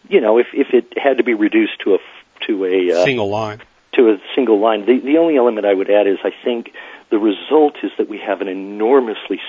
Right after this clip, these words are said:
Speaker 1: spiritualized politics in which everybody,
Speaker 2: Mm.
Speaker 1: especially the liberal elites, but even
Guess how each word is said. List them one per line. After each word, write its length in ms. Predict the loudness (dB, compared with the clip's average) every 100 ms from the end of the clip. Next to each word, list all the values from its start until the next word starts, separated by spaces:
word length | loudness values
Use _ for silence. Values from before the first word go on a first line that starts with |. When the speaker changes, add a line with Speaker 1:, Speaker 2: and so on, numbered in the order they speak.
| -12
Speaker 1:
spiritualized 1000 | -4 -2 -2 -4 -6 -4 -4 -6 -10 -8
politics 600 | -2 -2 -2 -6 -8 -12 -20 -20 -20 -20 -20 -18 -10
in 280 | -8 -4
which 180 | -2 -2 -4 -6 -2
everybody, 520 | -2 0 -2 -2 -2
Speaker 2:
Mm. 100 | -4
Speaker 1:
especially 640 | 0 2 2 0 -2 -2
the 140 | -2 -2
liberal 340 | 0 -2 0 -2 -2
elites, 260 | -2 -4 -2
but 120 | -2
even 340 | 0 -2 -2